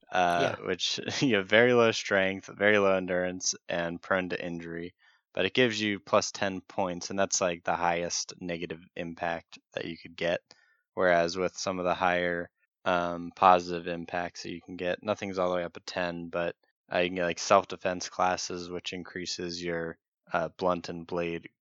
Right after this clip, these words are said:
Speaker 1: guard. So, um, basically, when you have your weapon equipped, you can reduce the amount of, I guess, the chances of you getting bitten,
Speaker 2: Yep.
Speaker 1: um, by having that kind of perk, or maybe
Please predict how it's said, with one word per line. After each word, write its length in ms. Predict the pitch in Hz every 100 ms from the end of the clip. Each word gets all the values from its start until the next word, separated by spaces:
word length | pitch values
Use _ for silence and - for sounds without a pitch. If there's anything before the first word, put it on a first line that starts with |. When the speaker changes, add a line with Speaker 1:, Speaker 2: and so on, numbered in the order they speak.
| _ -
Speaker 1:
guard. 500 | 87 85 82 82 85 - -
So, 680 | - - 92 85 85 87 - _ _ -
um, 500 | 92 85 82 82 82 _
basically, 580 | 90 85 - - 85 82
when 240 | 85 82
you 60 | 82
have 200 | 85 82
your 200 | 82 80
weapon 320 | 82 - 87
equipped, 580 | 82 - 87 82 _ -
you 100 | 90
can 340 | - 87 87 85 _ _ -
reduce 500 | 90 87 90 87 -
the 160 | 90 90
amount 340 | 87 85 85
of, 240 | 85 82 - _ _ -
I 80 | 87
guess, 240 | 87 -
the 100 | -
chances 400 | - 87 85 -
of 100 | 85
you 140 | 85 82
getting 320 | 82 82 82
bitten, 380 | 85 80 85 85 - _ _
Speaker 2:
Yep. 180 | - - _ -
Speaker 1:
um, 560 | 92 87 87 87 90 92 -
by 120 | 90
having 380 | 87 85 85 85
that 200 | 82 -
kind 180 | 90 85
of 80 |
perk, 300 | - 90 85 - -
or 360 | 90 85 85 - _ _ -
maybe 680 | 92 90 87 87 85 87